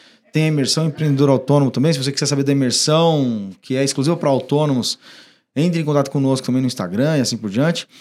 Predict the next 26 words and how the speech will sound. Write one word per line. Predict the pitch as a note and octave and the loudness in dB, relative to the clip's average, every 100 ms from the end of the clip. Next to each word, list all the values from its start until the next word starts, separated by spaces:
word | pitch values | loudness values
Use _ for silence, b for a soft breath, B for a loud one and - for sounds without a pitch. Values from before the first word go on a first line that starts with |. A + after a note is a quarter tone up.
| B B | B B
Mas | C#3+ | -2
o | F3 | 0
que | G#3+ | 2
eu | |
quero | G3 E3 | 2 2
que | |
você | D3 C#3 | 2 2
entenda | A#2+ E3 E3+ C#3 | 2 2 2 2
é | |
o | |
seguinte. | C3+ C#3 G2+ F2+ - - _ _ _ _ _ _ _ _ _ _ | 0 -2 -4 -6 -8 -12 _ _ _ _ _ _ _ _ _ _
A | A#2+ | -4
gente | C3+ | 0
já | F#3 | 0
faz | F#3+ G3 F3+ | 2 2 2
essa, | C#3 C3 A2 F#2+ A2 | 0 0 -2 -2 -2
já, | A#2 B2 | 0 0
a | |
gente | D#3 | 0
já | D#3+ | -2
pratica | D#3+ D#3 G#3+ G#3 | -2 -2 -2 -4
com | E3 | -2
os | B2+ | -2
nossos | C3 B2 - | 0 -2 -2
alunos | G#2+ C3+ C#3+ G#2+ A#2 | 0 0 0 0 0
imersos, | A2+ C3+ D3 - B2 A2 - | 0 0 0 -2 -4 -4 -6